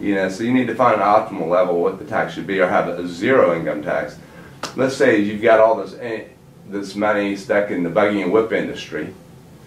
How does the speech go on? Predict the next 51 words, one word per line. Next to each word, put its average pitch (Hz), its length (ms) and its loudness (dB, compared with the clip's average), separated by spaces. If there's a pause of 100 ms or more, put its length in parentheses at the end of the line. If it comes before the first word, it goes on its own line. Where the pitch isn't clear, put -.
(640)
Henry 107 340 -2
Ford 113 240 -2
comes 98 220 -2
along 95 280 0
and 92 80 -6
said, 95 100 -2
"Hey, 123 160 6
I 95 120 2
can 98 80 -6
create 104 220 2
all 98 160 4
these 82 160 -4
jobs 98 480 4
with 85 80 -10
these 82 140 -8
Model 90 400 0
Ts," 101 500 -4 (320)
but 101 80 -8
he 98 80 -4
can't 113 260 -2
get 101 120 4
access 107 480 2
to 107 60 -6
the - 100 -8
capital 113 440 2
because 87 200 -6
everyone 101 320 2
has 95 200 -2
the 82 60 -6
money 85 220 -4
stuck - 320 -2
in 87 80 -2
the, 85 140 -4 (400)
in 82 120 -4
the 85 80 0
buggy 98 480 0
and 90 100 -2
whip 104 200 2
industry, 85 600 -2 (200)
because 98 280 -2
if 95 140 -4
they 92 240 -2
were, 92 320 -4 (140)
are 82 140 2
to - 100 -4
sell 120 480 4
and 85 260 -10
realize 95 600 2
the 82 80 -8
cap-, 110 480 0
the, 78 360 -6